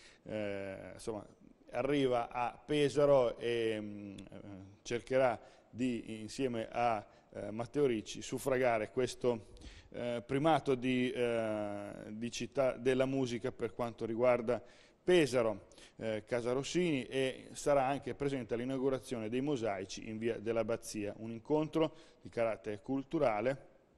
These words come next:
e appunto, eh, Ricci chiederà il sostegno per il riconoscimento musicale che è da tempo, insomma, che, eh, Pesaro rincorre. E poi boom dei voucher, parliamo di lavoro, lavoro uso, uso,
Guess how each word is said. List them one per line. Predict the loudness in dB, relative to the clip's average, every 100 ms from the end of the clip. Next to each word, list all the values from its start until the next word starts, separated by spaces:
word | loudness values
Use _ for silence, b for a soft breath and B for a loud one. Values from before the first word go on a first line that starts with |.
| _ _ _ _ _ _ -14 -2
e | 0
appunto, | 0 -4 -8 -4 -6 -6 B B -10
eh, | -6 -4 -4 -4 -4 -4
Ricci | -4 -4 -8
chiederà | -2 -2 0
il | -4
sostegno | -8 -6 -6 -6 -4
per | -2
il | -2 -2
riconoscimento | -6 -8 -8 -6 -6 -6 -6 -8 -6
musicale | -4 -4 -4 -4 -4 -6 -10 B B -4
che | -2 -2
è | -4 -6 -4
da | -6
tempo, | 0 0 0 -6
insomma, | -6 -6 -6
che, | -8 -10 B B B -12
eh, | -8 -8
Pesaro | 0 2 4 6 6 4 4
rincorre. | 4 2 2 4 4 4 -2
E | -2
poi | 6 6 6 2
boom | 4 4 4 0
dei | 2 2
voucher, | 6 6 6 4 0 0
parliamo | 0 -2 0 -2
di | 0
lavoro, | 2 6 8 8 4 -4 -20 -20 _ _ _ _ _ _ -14
lavoro | -6 0 4 4
uso, | 2 2 0 -2 -4
uso, | -4 -2 -4